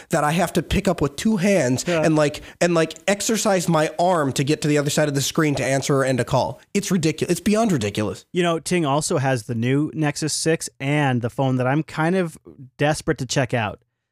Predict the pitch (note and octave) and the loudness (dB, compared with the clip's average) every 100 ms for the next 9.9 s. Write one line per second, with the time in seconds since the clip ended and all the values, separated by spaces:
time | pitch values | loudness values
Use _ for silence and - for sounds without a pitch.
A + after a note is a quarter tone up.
0 | _ C3+ B2+ B2 A2+ A2 B2+ B2+ D3 C3+ | _ 2 4 4 2 2 0 0 0 -2
1 | - B2 A#2+ B2 - A#2 A2+ - C3 A#2 | -2 2 4 2 0 -4 -4 -2 0 0
2 | A2+ B2 A#2+ A2 A2+ - D3+ C#3+ D3 D3 | 0 0 -2 -2 -6 -2 -2 0 0 0
3 | D3 A#2 - C3+ C3+ C3+ C3 B2+ A#2 A2 | 0 -2 -2 0 0 0 0 0 0 -2
4 | G#2+ G2+ B2 A2+ B2+ C3+ C3+ C#3 B2+ C3 | -6 -6 -8 -2 0 2 2 0 0 0
5 | G#2 G#2+ A#2 C3 D3 - C#3 C3+ C#3+ C#3 | 0 -2 0 0 0 0 2 2 2 0
6 | C#3 A#2 - B2 C3 - D3 C#3 C3+ B2 | 0 -4 -4 -2 -2 0 0 2 0 0
7 | B2 B2 A#2+ A#2 G#2 G#2+ - F3 E3 D3 | 0 0 -2 -4 -4 -6 -2 0 2 2
8 | C#3+ C#3 C3+ C3 A#2+ A2+ - _ _ - | 0 0 0 -2 -2 -4 -8 _ _ -4
9 | D#3+ F3+ F3 E3+ F3+ D#3 D#3 D3+ | 0 2 0 2 2 2 2 2